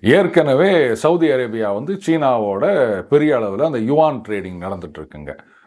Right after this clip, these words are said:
டாலரை ஒதுக்கிட்டு. And ரஷ்யாவுடன் நடக்கிற வாணிபங்கள் எல்லாமே வந்து அந்த ரூபிள், அந்தந்த நாட்டு கரன்சி, இதுதான் ஓடிட்டு இருக்கு. இந்த பிரிக்ஸ் நாடுகள் இவங்கெல்லாமும் வந்து அவங்கவங்க கரன்சிலேயே ட்ரேட் பண்ணிக்கலாம்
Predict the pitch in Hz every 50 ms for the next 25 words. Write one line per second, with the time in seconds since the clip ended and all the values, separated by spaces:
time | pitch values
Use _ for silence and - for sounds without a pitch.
0 | _ _ - 92 110 120 123 120 110 98 95 90 95 127 127 139 - - 82 -
1 | _ - - - _ _ _ _ - _ - 151 151 143 139 135 131 120 113 -
2 | - 127 156 156 - - 202 185 175 160 151 147 143 139 131 131 127 131 110 131
3 | 123 120 120 120 127 131 127 113 120 120 113 113 110 110 113 120 123 131 147 147
4 | 131 156 175 170 143 139 147 160 156 143 127 127 131 143 143 135 143 160 180 135
5 | 131 127 135 131 127 127 127 123 117 110 113 113 113 113 110 113 131 139 139 147
6 | 143 143 139 139 131 127 113 113 113 101 92 - - 80 73 - 78 73 - -
7 | - - - - 165 165 151 127 117 - 220 233 226 - - - 202 151 139 131
8 | 113 104 98 82 73 67 - - _ _ _ _ _ _ _ _ _ - - -
9 | 170 220 240 233 220 202 190 175 170 175 190 190 180 170 160 147 143 147 175 196
10 | 170 160 185 185 185 180 175 165 160 156 156 156 151 160 147 - 151 139 143 156
11 | 156 - - 135 139 107 110 127 117 113 110 107 104 107 110 113 110 101